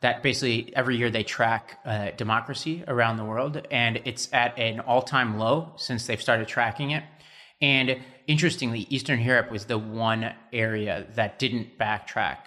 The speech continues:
uh, this most recent time. So obviously next year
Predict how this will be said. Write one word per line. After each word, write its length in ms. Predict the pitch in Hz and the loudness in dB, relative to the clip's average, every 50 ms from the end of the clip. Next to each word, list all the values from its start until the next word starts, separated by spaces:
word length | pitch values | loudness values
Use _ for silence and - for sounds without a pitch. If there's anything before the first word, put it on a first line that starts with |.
| - - _ _ | -20 -20 _ _
uh, 340 | - 113 104 104 104 85 - - - - 117 | -4 -2 -2 0 -2 -4 -6 -8 -14 -20 -12
this 240 | 107 113 101 - - | -8 -8 -8 -6 -6
most 240 | 117 104 98 - - | -8 -8 -8 -10 -10
recent 340 | 110 104 - - - - _ | -12 -10 -10 -12 -16 -18 _
time. 280 | - 120 110 104 104 104 | -4 -4 -4 -4 -4 -8
So 220 | - 120 110 101 | -6 -6 -4 -2
obviously 380 | - 110 104 107 101 - 107 98 | -2 -2 -2 -2 -4 -4 -4 -6
next 320 | 101 107 107 - - - | -6 -8 -8 -8 -8 -6
year 300 | 110 104 104 104 120 131 | -6 -6 -6 -6 -8 -14